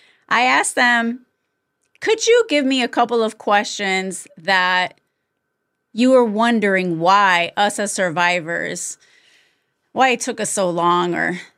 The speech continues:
things that have been pondering in your mind that you've always wanted to ask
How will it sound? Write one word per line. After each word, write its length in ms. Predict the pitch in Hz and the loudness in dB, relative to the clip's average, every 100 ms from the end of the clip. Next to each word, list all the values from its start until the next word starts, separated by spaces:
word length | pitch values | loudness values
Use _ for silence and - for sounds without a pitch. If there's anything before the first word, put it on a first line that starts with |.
| - | -2
things 200 | 277 285 | 0 2
that 120 | 277 | 2
have 120 | 240 | 0
been 140 | 196 185 | -2 -4
pondering 500 | 208 208 202 196 185 | -2 -2 0 -2 -2
in 140 | 175 | -2
your 140 | 170 170 | -2 -2
mind 600 | 175 175 180 185 180 - _ - | 0 0 0 -2 -6 -12 _ -8
that 200 | 196 196 | -4 -2
you've 180 | 202 196 | -2 0
always 300 | 220 226 180 | 2 2 0
wanted 280 | 180 185 196 | 0 0 -2
to 240 | - - | -6 -4
ask 400 | 180 254 - | -2 -2 -4